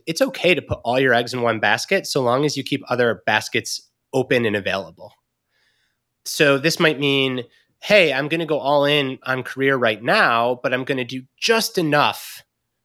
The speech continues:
with these other four things that are important to me so that when the next season of my life comes, I won't have an existential crisis." And then the only other thing that comes to mind is just this notion of trying to identify with values and ways of being versus things that you have.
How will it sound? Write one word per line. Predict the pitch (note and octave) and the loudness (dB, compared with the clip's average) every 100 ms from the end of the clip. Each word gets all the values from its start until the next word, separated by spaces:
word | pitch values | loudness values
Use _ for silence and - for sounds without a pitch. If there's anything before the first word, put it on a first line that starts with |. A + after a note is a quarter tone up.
| _ | _
with | C#3+ C3+ | -4 0
these | D3 C#3 | -2 0
other | C#3 C#3 C3 | 2 2 2
four | - C3+ | 2 2
things | - C3+ A#2+ | 2 -2 0
that | B2 | 2
are | A#2 | 2
important | A2 A#2+ C#3+ - | 0 -2 -4 -2
to | |
me | F3 A3 | 0 2
so | A3+ D#3 C3 | 2 0 2
that | B2+ B2+ - | 2 2 2
when | C3 B2+ B2 | 2 2 0
the | A#2 | -2
next | A#2+ C3+ - | 0 -2 -4
season | C3+ B2+ B2 | -8 -6 -4
of | |
my | A#2 A#2 | -2 0
life | A2+ - | 0 -2
comes, | - B2+ G#3 D#3 | -4 -4 -2 -2
I | |
won't | A#2 A#2+ C3 | -2 -4 -6
have | A#2 | -6
an | A2 | -4
existential | A2 G#2 A2 G2 F#2+ | -6 -8 -8 -8 -10
crisis." | F2+ F#2 D#2 - - - _ _ _ _ _ _ _ | -10 -10 -8 -8 -8 -12 _ _ _ _ _ _ _
And | D#3+ | 2
then | D#3+ | 2
the | D3 C#3+ | 4 -2
only | - G3 B3+ A#3 | -2 0 4 6
other | F3+ F3+ | 6 4
thing | E3 D3+ | 2 0
that | C3 C3 - | -2 -4 -4
comes | C3+ - | -8 -6
to | C#3 | 0
mind | B2 A#2+ A#2 A#2 | 2 0 -2 -6
is | C3 A2+ | -4 -4
just | F3+ - | -6 -2
this | A3+ E3 | -2 0
notion | D3+ D3+ D#3 | 0 2 0
of | C#3+ | 0
trying | - C#3 D3+ | 0 0 0
to | D3 | -2
identify | C3+ B2 A#2 C3 C#3 C3 | -2 0 0 0 0 0
with | A2 F#2+ | 0 -4
values | F#2+ F#2+ A2 D3+ E3 | -4 -2 0 0 0
and | A#2 | -4
ways | G2+ A2+ A#2 | -2 0 0
of | G2+ - | -6 -10
being | G2 A2+ C3+ | -6 -2 0
versus | B2 A2+ - G#2 | 0 0 -2 -6
things | - A#2+ A#2 | -4 -4 -4
that | A2 | -8
you | F#2+ | -10
have. | - F#2 E2+ - | -8 -6 -6 -8